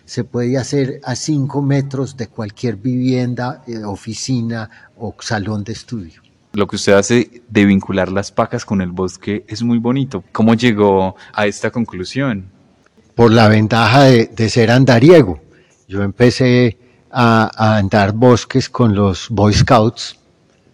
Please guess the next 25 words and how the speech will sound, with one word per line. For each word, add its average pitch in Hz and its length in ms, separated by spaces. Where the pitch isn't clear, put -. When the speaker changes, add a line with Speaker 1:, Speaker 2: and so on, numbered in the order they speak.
Speaker 1:
y, 98 560
y 117 60
desde 107 340
muy 98 240
pequeño, 127 640
desde 90 300
los 85 220
diez 113 280
años, 139 480
y, 101 600
y 110 160
después, 104 600
eh, 117 300
de, 117 500
de 107 300
que 110 240
me 110 160
salí 98 320
de 113 140
los 107 260
Boy 107 180
Scouts 113 400
y 113 100
de 101 180
que 90 280